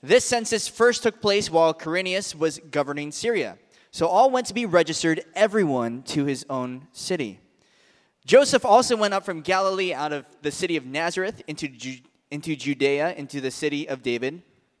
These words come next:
which is called Bethlehem, because he was of the house and lineage of David,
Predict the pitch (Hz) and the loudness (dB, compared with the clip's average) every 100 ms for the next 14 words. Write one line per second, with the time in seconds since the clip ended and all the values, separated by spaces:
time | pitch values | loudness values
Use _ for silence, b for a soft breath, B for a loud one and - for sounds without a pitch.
0 | _ _ 151 156 147 170 147 175 202 170 | _ _ -10 -8 -4 -2 0 0 0 -2
1 | 135 135 165 B B B - 196 226 220 | -6 -8 -14 B B B -8 0 0 0
2 | 240 226 220 196 175 190 214 - 170 160 | -2 0 0 0 -2 0 -2 -4 -8 -6
3 | 175 185 139 - 147 143 160 127 101 | -6 -4 -6 -8 -8 -4 -4 -4 -10